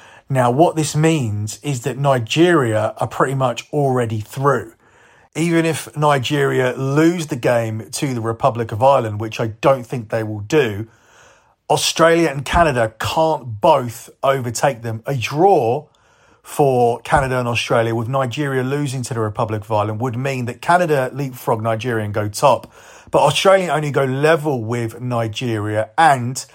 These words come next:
the head-to-head record will favour Nigeria. So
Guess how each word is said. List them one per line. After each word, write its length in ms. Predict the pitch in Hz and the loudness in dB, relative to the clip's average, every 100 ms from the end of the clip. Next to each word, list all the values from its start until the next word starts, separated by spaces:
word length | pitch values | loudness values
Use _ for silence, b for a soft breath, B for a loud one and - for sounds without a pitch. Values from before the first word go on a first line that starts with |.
| b b | b b
the 120 | - 123 | -2 0
head-to-head 500 | 170 - 143 143 123 | 0 0 -2 -2 0
record 480 | 139 139 127 117 | -2 -2 -2 -2
will 500 | 117 113 123 139 131 | -4 -6 -4 -2 -4
favour 840 | 123 - - 156 147 117 110 107 101 | -6 -4 0 2 2 0 0 0 -4
Nigeria. 880 | 127 131 120 107 156 156 127 98 80 - b b b b b | -6 -4 -4 -4 0 0 0 -4 -10 -18 b b b b b
So 640 | - - - 135 131 127 | -8 -2 2 4 4 0